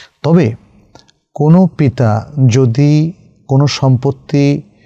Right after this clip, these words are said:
আহ, তিনি করে থাকেন হারাম টাকা দিয়ে এবং তার হঠাৎ মৃত্যু ঘটে, তাহলে তার এই সম্পত্তিগুলো,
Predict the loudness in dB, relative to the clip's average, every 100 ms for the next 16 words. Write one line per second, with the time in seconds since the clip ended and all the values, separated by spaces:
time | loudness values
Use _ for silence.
0 | _ _ -6 0 0 0 0 -2 0 -2
1 | -2 -2 -2 -2 -8 -8 -2 0 0 -2
2 | -2 -2 0 0 0 -4 _ _ -20 -20
3 | _ -2 0 0 0 -2 -2 -4 -2 -2
4 | -4 -4 0 0 0 -2 -2 -2 -2 -2
5 | -4 -8 _ _ _ _ -4 0 0 0
6 | -2 -6 -16 _ _ -6 -2 0 0 -2
7 | -2 -4 -2 0 2 0 -2